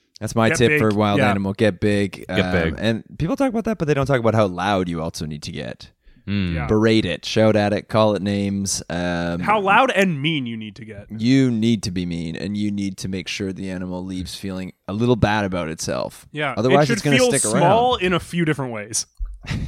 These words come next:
Speaker 1: Yes.
Speaker 3: Yeah.
Speaker 1: Uh, so that's my, that's my big tip. Um, and I think the best way to do that so you're permanently, uh, looking big is just wear a lot of shirts.
Speaker 3: A bunch of shirts, several
Speaker 2: Yeah.
Speaker 3: coats, several
Speaker 1: Mm-hmm.
Speaker 3: coats. Yeah.
Speaker 1: Stack 'em up.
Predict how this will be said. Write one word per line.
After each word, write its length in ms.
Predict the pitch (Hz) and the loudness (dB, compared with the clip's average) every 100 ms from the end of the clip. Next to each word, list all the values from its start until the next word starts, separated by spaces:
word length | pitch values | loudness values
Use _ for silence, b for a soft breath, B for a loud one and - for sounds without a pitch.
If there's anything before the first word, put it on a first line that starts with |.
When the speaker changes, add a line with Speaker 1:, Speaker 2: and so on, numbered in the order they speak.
| - | -4
Speaker 1:
Yes. 420 | - - - - - | -2 -2 -4 -16 -14
Speaker 3:
Yeah. 280 | - - - - - | -10 -8 -8 -10 -12
Speaker 1:
Uh, 440 | 104 110 110 110 | -10 -8 -8 -10
so 420 | - 139 131 127 - b b b - | -8 -6 -6 -6 -10 b b b -2
that's 200 | 151 135 | -2 0
my, 200 | 143 131 | 0 2
that's 240 | 131 135 | 2 2
my 140 | 117 110 | 0 2
big 220 | 104 98 | 0 2
tip. 280 | 113 101 - | 0 0 -2
Um, 400 | 98 98 98 - | -2 0 -2 -4
and 140 | 98 | -4
I 40 | 104 | -2
think 200 | 135 113 | -4 -2
the 80 | 101 | 0
best 240 | 120 - | 0 2
way 80 | 110 | -2
to 80 | 98 | 0
do 180 | 101 101 | -2 0
that 200 | 101 - | -2 -2
so 100 | 95 | -6
you're 140 | 90 | -4
permanently, 920 | - 135 147 107 98 - 92 92 90 - B B B - | 2 4 4 0 -2 -2 0 0 -2 -6 B B B -4
uh, 260 | 95 90 | 0 2
looking 340 | 92 95 95 90 | 2 0 0 0
big 360 | 98 87 87 | 0 0 -2
is 160 | 90 90 | -2 -2
just 240 | 98 92 95 | -2 -2 -2
wear 400 | 95 87 87 90 | -2 0 0 0
a 140 | 92 | -2
lot 500 | 82 78 95 95 92 | -6 -4 2 2 2
of 80 | - | -2
shirts. 480 | - 50 - - - - _ - | -6 -6 -8 -10 -12 -18 _ -16
Speaker 3:
A 60 | 80 | -12
bunch 320 | 71 98 92 | -4 -2 -2
of 100 | 95 | -6
shirts, 360 | - 90 78 - | -6 -6 -8 -10
several 460 | - - 110 107 135 | -4 0 2 2 2
Speaker 2:
Yeah. 100 | 135 | 2
Speaker 3:
coats, 640 | 101 127 - - - - _ - | 4 2 -2 -6 -6 -10 _ -6
several 360 | - 90 90 | 0 2 2
Speaker 1:
Mm-hmm. 100 | 208 | 2
Speaker 3:
coats. 420 | - 127 92 - | 2 2 0 -6
Yeah. 220 | 90 80 76 | -4 -2 0
Speaker 1:
Stack 320 | 107 135 131 | 0 -2 -2
'em 140 | 127 | 0
up. 420 | 117 113 113 - | 2 4 2 -4